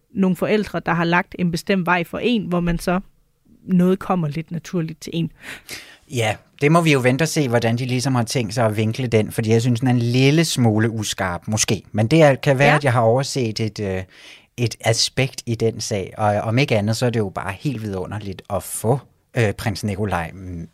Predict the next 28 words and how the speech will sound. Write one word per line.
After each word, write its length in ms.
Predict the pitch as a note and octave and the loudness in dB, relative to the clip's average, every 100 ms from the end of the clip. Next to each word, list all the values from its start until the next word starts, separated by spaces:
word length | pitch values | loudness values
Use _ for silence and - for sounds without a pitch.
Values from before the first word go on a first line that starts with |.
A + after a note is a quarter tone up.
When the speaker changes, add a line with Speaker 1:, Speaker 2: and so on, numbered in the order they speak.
| - | -12
Speaker 2:
med 320 | F#2 F#2+ D3 | -6 0 2
til 200 | F3+ D3 | 2 -2
det 120 | G#2+ F2+ | -4 -4
her. 140 | F#2+ | -6
Det 220 | - A2+ | -6 -6
er 120 | B2 G2 | -4 -6
da 60 | |
imponerende, 680 | F2+ F2+ F#2 F2 A2 A#2 G2+ | -8 -10 -10 -8 -8 -8 -10
synes 260 | - - - | -12 -14 -10
jeg. 120 | F#2+ - - - - | -8 -8 -10 -20 -14
Vidunderligt, 420 | G2 F2 G#2 D#3 | -10 -6 -4 -2
Speaker 1:
Og 80 | F#3 | 0
jeg 80 | G3 | 0
Speaker 2:
altså. 140 | F#3+ | -2
Speaker 1:
synes 380 | - - - - _ | -4 -4 -6 -12 _
særligt 760 | - - - - G#3 C4 F4 - | -20 -18 -6 0 0 0 -2 -4
spændende 480 | - F#3+ F3+ F#3+ - | -4 -2 0 -2 -2
er 160 | - F#3 | -2 0
det 100 | A#3 | 0
jo, 220 | G3+ - _ | 0 -2 _
at, 320 | - F3 - - - | -6 -6 -8 -16 -2
øh, 360 | F3+ E3+ D#3+ D#3 - - | 0 0 -2 -6 -8 -10
programmet 680 | - G3+ - G#3 B3+ E4 C#4 | -6 -6 -2 -2 -2 -2 -4
i 60 | |
hvert 200 | G#3+ G#3 | -2 -2
fald 200 | G3+ G#3+ - | -2 -6 -4
ifølge 600 | F#3+ - A3 A#3+ A3+ F3+ | -8 -2 0 2 2 0
B 120 | - | -4